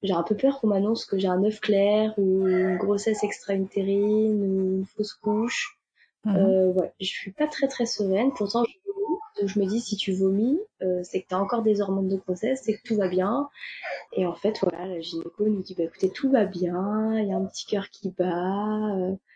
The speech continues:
Speaker 1: euh, votre bébé a été conçu, euh, autour du, euh, dix-huit février » ou quelque chose comme ça qu'elle me sort.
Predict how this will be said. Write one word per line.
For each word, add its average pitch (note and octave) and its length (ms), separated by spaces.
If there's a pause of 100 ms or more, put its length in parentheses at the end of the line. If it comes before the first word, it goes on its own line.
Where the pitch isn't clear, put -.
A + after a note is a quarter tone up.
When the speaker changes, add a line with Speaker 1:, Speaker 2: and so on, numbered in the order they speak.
(580)
Speaker 1:
euh, G3 380
votre G3 200
bébé G3 640
a F3+ 120
été F3 240
conçu, A3 840
euh, F3+ 320
autour A3 460
du, G#3+ 400
euh, F3 260
dix-huit G#3 320
février » F#3+ 560
ou F#3 260 (400)
quelque G3 140
chose A3+ 180
comme F#3+ 160
ça F#3+ 140
qu'elle A3+ 180
me F3+ 120
sort. B3+ 260